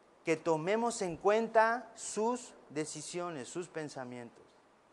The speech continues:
Y en este caso Jesús dice, "Yo estaré en medio de vosotros cuando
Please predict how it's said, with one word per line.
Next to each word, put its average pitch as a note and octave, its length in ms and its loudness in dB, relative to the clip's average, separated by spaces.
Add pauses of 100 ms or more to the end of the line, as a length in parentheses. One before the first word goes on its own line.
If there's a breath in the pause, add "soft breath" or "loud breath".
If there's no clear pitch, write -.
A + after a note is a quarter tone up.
(540 loud breath)
Y B2 140 -4
en C#3+ 140 0
este D4 320 2
caso D3+ 360 2
Jesús E3+ 360 -4
dice, F#3 460 -4
"Yo B3 440 6
estaré G3 800 4
en D3+ 180 -4
medio G#3 400 2
de F#3+ 140 2
vosotros E3 920 2 (320 loud breath)
cuando F3+ 800 10